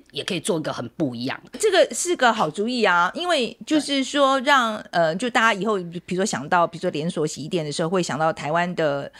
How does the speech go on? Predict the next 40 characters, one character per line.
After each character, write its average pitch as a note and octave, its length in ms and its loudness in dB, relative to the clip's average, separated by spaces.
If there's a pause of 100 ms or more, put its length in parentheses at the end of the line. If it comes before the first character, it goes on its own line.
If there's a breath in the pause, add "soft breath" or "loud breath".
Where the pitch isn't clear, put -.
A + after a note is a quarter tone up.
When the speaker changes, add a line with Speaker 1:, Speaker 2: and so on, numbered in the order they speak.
(140)
Speaker 1:
嗯。 D3+ 100 -10
Speaker 2:
呃， D#3 140 0
连 E3 180 -2
锁 D#3 140 -2
的 D3 60 2
洗-， - 260 -8
呃， D3+ 240 -2
连 F3+ 200 0
锁 D3+ 240 -2
的 C#3 220 -2
这 E3 120 -4
个 D3+ 160 -2
加 G3 220 0
盟 D#3 220 -4
的 D3+ 200 0
洗 - 200 -8
衣 D#3+ 60 -8
店， D#3 180 0
像 F3+ 140 0
美 C#3 80 -6
一 F3+ 80 -2
姐 C3 160 -4
这 D3 100 -4
样 C3+ 160 -4
子， - 160 -10
然 D3+ 120 -6
后 G#3 120 2
就 G#3 120 -2
觉 F#3 120 -6
得 D3 60 -4
说： - 100 0
Speaker 1:
对。 - 100 4
Speaker 2:
“哦， G#3+ 80 4
我 D#3+ 160 -2
知 B3 200 -6
道。” A3+ 260 4
然 F#3+ 80 -2
后 A3 160 2
因 B3 100 0
为 B3 140 0